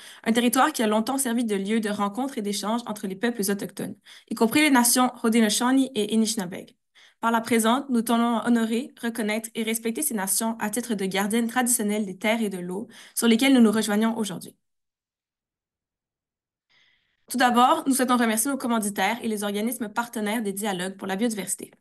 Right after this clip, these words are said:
qui ont permis l'organisation de ce bel événement. Les dialogues pour la biodiversité, ce sont quatre jours de rencontres intersectorielles, gratuites et en ligne, tenues par la société civile pour démocratiser la seizième conférence des Nations unies sur la biodiversité, connue sous le nom de C D P seize.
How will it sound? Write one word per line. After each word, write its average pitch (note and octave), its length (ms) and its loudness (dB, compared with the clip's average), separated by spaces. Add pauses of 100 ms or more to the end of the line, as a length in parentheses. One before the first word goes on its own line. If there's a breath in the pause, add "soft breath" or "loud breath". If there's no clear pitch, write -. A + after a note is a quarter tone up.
(140)
qui G#3 80 -6
ont G3+ 80 -4
permis A3+ 220 4
l'organisation A3 540 2
de A#3 80 2
ce G#3+ 140 -4
bel G#3+ 160 0
événement. G3 320 -6 (840 soft breath)
Les A#3 120 0
dialogues B3 240 2
pour D4 80 -2
la C4 80 4
biodiversité, A#3 560 -2
ce - 120 -12
sont A3 180 -2
quatre C4 280 0
jours B3+ 160 2
de A3+ 80 -2
rencontres A3+ 420 -4
intersectorielles, A3+ 840 -4 (300 loud breath)
gratuites A3 480 -2
et A3 100 4
en G3 60 2
ligne, G3 320 -2
tenues B3+ 280 0
par B3 120 -4
la G3 100 -4
société A3+ 340 -2
civile G3 520 -2 (300 loud breath)
pour G#3+ 120 -6
démocratiser B3 580 2
la D4+ 120 -2
seizième B3+ 320 -2
conférence G#3+ 400 -6
des G#3 80 -6
Nations G3 260 -2
unies G#3 220 -2
sur G3+ 100 -8
la F#3 80 -8
biodiversité, G3+ 760 -4 (260 soft breath)
connue B3 200 4
sous C4+ 120 2
le G#3 100 2
nom G#3+ 160 4
de G3 80 -2
C G3+ 160 0
D G3+ 100 -2
P F3+ 140 -4
seize. - 420 -10